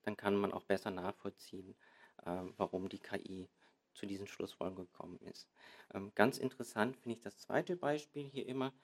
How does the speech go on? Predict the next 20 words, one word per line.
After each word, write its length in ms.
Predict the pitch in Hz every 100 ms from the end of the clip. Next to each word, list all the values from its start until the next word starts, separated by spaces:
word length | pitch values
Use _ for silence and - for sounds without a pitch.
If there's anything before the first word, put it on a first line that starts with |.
| - - - 92
Ähm, 240 | 104 110 - _
hier 260 | - 127 127
geht's 300 | 123 - -
darum, 400 | 98 104 120 110
dass 260 | 104 -
die 200 | - 107 -
K 120 | - -
I 160 | - 127
sagen 360 | 104 98 113
soll, 260 | 107 104 110
ob 280 | - - -
auf 140 | 101
dem 140 | - 98
Bild 300 | 107 110 -
ein 100 | 95
Flugzeug 680 | - 160 - - 135 139 139
vorhanden 500 | 117 117 104 - 101
ist 180 | -
oder 140 | - 98
nicht. 320 | 98 185